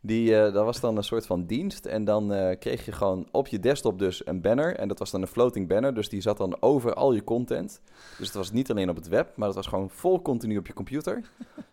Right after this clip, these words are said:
Speaker 1: En, eh, daar kreeg je per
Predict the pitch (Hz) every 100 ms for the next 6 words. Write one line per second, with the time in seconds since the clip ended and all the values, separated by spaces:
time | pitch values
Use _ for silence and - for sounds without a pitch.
0 | - - 107 113 113 - 113 110 107 101
1 | 117 120 123 123 - 110 101 _ - 127
2 | 120 104 92